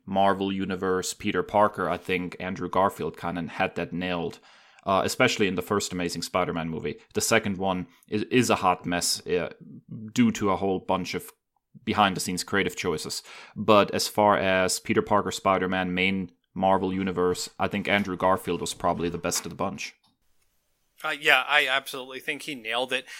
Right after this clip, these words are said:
Speaker 2: I also think of the three, he was by far the best with the in-suit quips and all of that stuff that is so quintessentially Spider-Man. So, yeah, I'm a big fan, and, and if we do get to see Garfield back,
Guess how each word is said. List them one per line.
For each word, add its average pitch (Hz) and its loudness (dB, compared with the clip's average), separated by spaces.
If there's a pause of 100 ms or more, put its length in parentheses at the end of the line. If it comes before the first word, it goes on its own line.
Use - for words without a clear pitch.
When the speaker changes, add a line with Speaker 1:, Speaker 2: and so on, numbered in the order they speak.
(120)
Speaker 2:
I 160 4
also 185 4
think 156 6
of 160 2
the 139 0
three, 139 -2
he 170 0
was 143 0
by 135 0
far 135 0
the 131 -8
best 131 -2
with 135 -8
the 139 -8
in-suit 147 -4
quips - -2
and 120 -6
all 135 -4
of 131 -10
that 131 -4
stuff 147 -2
that 120 -6
is 120 -8
so 143 -4 (800)
quintessentially 143 0
Spider-Man. 160 2 (320)
So, 120 0
yeah, 123 -2
I'm 139 -2
a 131 -6
big 139 -4
fan, 139 0
and, 120 -10
and 139 -8
if 139 -2
we 147 -6
do 135 -6
get 151 -4
to 139 -4
see - -2
Garfield 131 -6
back, 127 -6